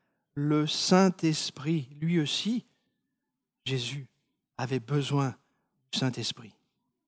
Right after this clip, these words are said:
Amen. Il a reçu le Saint-Esprit qui avait été promis,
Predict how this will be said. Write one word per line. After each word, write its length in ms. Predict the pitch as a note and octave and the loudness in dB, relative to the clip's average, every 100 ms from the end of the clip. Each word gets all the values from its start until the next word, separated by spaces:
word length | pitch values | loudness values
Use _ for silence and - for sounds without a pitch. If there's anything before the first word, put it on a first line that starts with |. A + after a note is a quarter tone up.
| _ | _
Amen. 420 | A2+ E3 B3 A#2 - _ _ _ _ _ _ _ _ | 2 4 4 0 -8 _ _ _ _ _ _ _ _
Il 140 | A3 | 8
a 80 | A#3 | 10
reçu 400 | A#3 B3 - C4+ | 10 6 4 4
le 100 | A#3 G#3+ | 4 8
Saint-Esprit 640 | B3 A#3 A3+ - B3+ B3+ | 8 10 8 8 0 2
qui 120 | A3+ | 6
avait 200 | G3+ G#3+ | 10 10
été 200 | G#3 A3 | 10 4
promis, 440 | G3+ G3+ G#3 A#3 | 4 8 10 10